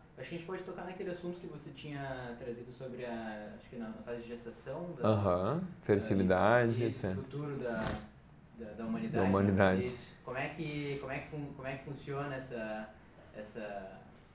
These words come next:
Speaker 1: esse teu
Speaker 2: Esse
Speaker 1: estudo, assim?
Speaker 2: processo.
Speaker 1: Isso.
Speaker 2: Bom,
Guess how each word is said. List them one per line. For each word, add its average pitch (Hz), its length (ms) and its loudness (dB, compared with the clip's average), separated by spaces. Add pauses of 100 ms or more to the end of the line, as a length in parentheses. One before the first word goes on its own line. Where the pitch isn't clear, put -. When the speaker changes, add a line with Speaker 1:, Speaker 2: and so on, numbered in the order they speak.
(240)
Speaker 1:
esse - 140 -16
teu 135 140 -6
Speaker 2:
Esse 107 100 -2
Speaker 1:
estudo, 87 300 0
assim? 101 80 0
Speaker 2:
processo. 95 520 4 (160)
Speaker 1:
Isso. - 280 -10
Speaker 2:
Bom, 90 240 6